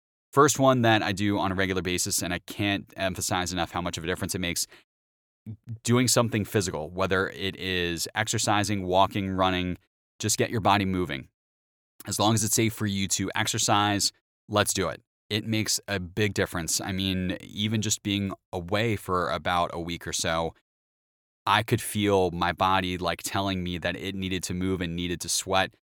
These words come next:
just after three days of not really doing the same type of activity that I normally do on a regular basis. So recommendation tr-, or, or,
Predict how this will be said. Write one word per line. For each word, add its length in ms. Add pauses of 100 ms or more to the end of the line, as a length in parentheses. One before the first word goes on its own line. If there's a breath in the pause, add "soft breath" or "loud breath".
(360)
just 320
after 300
three 300
days 320
of 120
not 300
really 260
doing 640
the 120
same 280
type 180
of 100
activity 400
that 140
I 40
normally 280
do 120
on 60
a 60
regular 260
basis. 480 (360 soft breath)
So 240
recommendation 720
tr-, 220 (140)
or, 440
or, 420